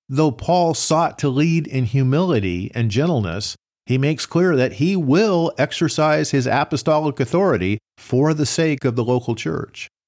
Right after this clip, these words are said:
This is why the apostles could decisively and authoritatively correct false teaching.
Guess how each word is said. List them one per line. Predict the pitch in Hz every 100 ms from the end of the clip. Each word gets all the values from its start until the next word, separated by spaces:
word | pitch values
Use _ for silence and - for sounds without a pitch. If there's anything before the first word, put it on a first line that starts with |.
| _ _ _ _ _ -
This | 131
is | 160
why | 160
the | 156
apostles | 139 135 135 139 143 120
could | 139 120
decisively | 113 - 156 185 - 104 98 87 95 - _
and | 110 117
authoritatively | 107 151 151 139 - 170 151 101 107 -
correct | - 123 120 113 -
false | - 135 135 143 - -
teaching. | - 156 - 90